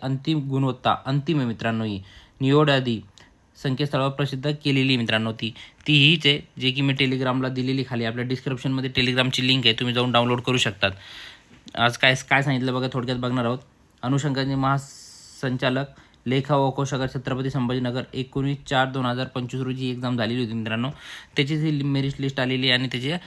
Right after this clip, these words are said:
आज रिझल्ट आलेला आहे मित्रांनो. तर आपण इथं खाली बघणार आहोत ओपनची, अं,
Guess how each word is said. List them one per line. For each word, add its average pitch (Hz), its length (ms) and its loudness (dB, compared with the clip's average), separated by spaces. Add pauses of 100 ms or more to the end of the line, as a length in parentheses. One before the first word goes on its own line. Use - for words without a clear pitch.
(280)
आज 143 260 4 (160)
रिझल्ट 131 320 6
आलेला 117 260 6
आहे 110 60 4
मित्रांनो. 104 320 -2 (340)
तर 123 60 6
आपण 135 200 4
इथं 143 200 4
खाली 127 160 4
बघणार 135 280 2
आहोत 131 180 6 (180)
ओपनची, 135 560 0 (360)
अं, 135 380 -2